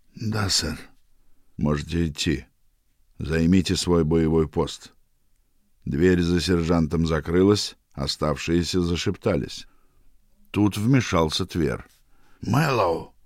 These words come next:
ну за что же их наказывать? Вы же прекрасно знаете, что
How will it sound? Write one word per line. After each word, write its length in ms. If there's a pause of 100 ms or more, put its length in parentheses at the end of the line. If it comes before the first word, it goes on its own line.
(560)
ну 180
за 160
что 240
же 180
их 160
наказывать? 840
Вы 100
же 140
прекрасно 640
знаете, 460
что 440